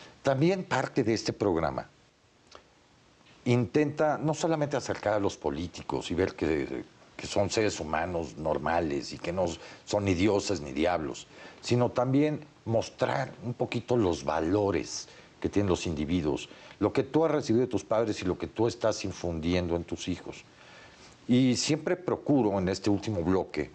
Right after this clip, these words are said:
del programa el pedirle a, al invitado en turno o invitada el que reflexione sobre un mensaje que pueda dar a la ciudadanía.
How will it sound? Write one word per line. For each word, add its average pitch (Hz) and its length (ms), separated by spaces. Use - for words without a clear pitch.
del 78 160
programa 87 580
el 110 340
pedirle 139 920
a, 92 840
al 82 200
invitado 107 460
en 98 100
turno 90 320
o 90 140
invitada 73 540
el 117 300
que 113 220
reflexione 120 640
sobre 107 520
un 143 140
mensaje 123 600
que 87 120
pueda 87 340
dar 80 160
a 82 40
la 73 160
ciudadanía. 64 640